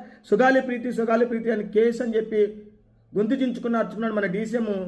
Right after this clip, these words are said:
ముఖ్యమంత్రి, ఉప ముఖ్యమంత్రి గారు పవన్ కళ్యాణ్ గారు ఈరోజు ఆమె సంవత్సరం అవుతుంది సార్ మీ గవర్నమెంట్ వచ్చి నాకు ఎటువంటి న్యాయం చేయలేదు, నా బిడ్డకు న్యాయం చేయలేదు, నాకు న్యాయం చేయలేదు అని చెప్పి ఆమె కర్నూలు నుంచి విజయవాడకి ఆమె యొక్క గోడును వినిపించుకోవడానికి వీల్‌చైర్ యాత్ర చేస్తానంటే దానిని కూడా అడ్డుకున్నారు.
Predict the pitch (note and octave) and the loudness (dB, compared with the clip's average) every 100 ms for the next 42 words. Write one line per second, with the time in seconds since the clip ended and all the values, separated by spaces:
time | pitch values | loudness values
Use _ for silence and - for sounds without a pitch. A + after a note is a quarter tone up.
0 | F3 F3 G#3 G#3+ G3+ F#3+ F#3 G#3+ G#3+ G#3 | -8 -6 -2 -2 0 -2 0 -2 0 -2
1 | G3 F#3+ F#3 F3+ F#3 G3+ F#3+ F3+ E3+ D#3+ | -2 0 0 0 0 2 2 2 0 0
2 | C#3 D3 - - - F#3+ G#3 A3+ A3+ G#3 | -2 -4 -14 -18 0 2 4 2 0 0
3 | G#3 G#3 G3 G3 F#3+ G#3 G3 G3 G3+ A3 | 0 0 -2 -4 -4 -2 0 0 0 -2
4 | G#3+ G#3 G3+ F3+ F#3 G#3 G3 F3+ A3 G3+ | 0 0 0 -2 -2 -2 -4 -4 -4 -4
5 | F3+ F3+ G#3 G#3+ F#3 F3 G3+ G3+ F#3+ F#3 | -4 -2 -2 -2 -4 -4 -4 0 0 0
6 | F#3+ F#3+ E3+ F3+ G3+ G3 F3+ F#3 F#3 F3+ | -2 -2 -2 -2 -2 -2 -2 -2 0 0
7 | F3+ F3 F3+ F#3+ F3 F3+ F3+ F3+ E3+ D#3 | 0 -2 -2 -4 -2 0 2 2 2 -2
8 | D3 G3+ G#3+ - - F3 G#3 G3+ F3+ F#3+ | 0 -2 -2 -12 -6 2 4 4 0 -2
9 | A3 C4 B3+ A#3+ A#3 B3 A3 F#3+ A3+ A3 | 2 4 2 2 0 0 0 2 2 2
10 | G#3 G#3+ A#3+ - - - - - F3 F#3 | 0 0 -2 -2 -10 -20 -12 -2 0 0
11 | F3+ F3+ D#3 D3 F#3+ C4+ B3+ A#3 A3+ A3+ | 0 -2 -2 2 4 4 0 -2 -2 -6
12 | A3 G#3 G3+ F#3 G#3 F3+ - - F3 A3 | -4 -4 -4 -2 -2 -2 -10 -10 -6 -4
13 | F#3+ A3+ G3 G3 F#3 F#3 F3+ G3+ G3 G3 | -2 -2 -2 -4 -6 -6 -6 -6 -4 -6
14 | F3 E3+ F3 G#3 G#3 G#3 F3 D#3 D#3 C#3 | -6 -4 -2 -2 0 0 -2 -4 -6 -8